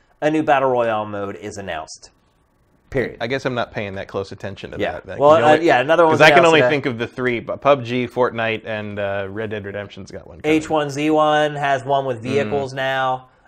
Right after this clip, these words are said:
Speaker 1: Um, there was just a game today where they announced, uh, the game for Switch. It had been in development for other platforms, and they debuted it with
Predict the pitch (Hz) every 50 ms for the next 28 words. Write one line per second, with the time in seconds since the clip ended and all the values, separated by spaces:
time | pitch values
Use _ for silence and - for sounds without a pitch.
0 | _ - 110 117 117 117 120 131 135 135 131 151 160 156 175 131 117 151 151 156
1 | 156 147 143 - 147 123 107 135 135 143 151 147 143 139 139 139 135 131 123 123
2 | 127 127 127 131 131 135 131 135 131 123 - - - 127 123 123 117 117 113 107
3 | 117 104 135 143 143 139 139 123 - - - - 147 151 151 - 143 123 123 110
4 | 135 135 139 131 131 123 131 131 131 127 123 - - 127 135 139 131 - 135 131
5 | 127 123 - 135 131 131 131 131 123 127 127 131 113 135 131 127 110 113 127 160
6 | 170 143 135 127 131 131 - - _ _ _ _ _ _ - 113 120 127 131 131
7 | 127 127 127 127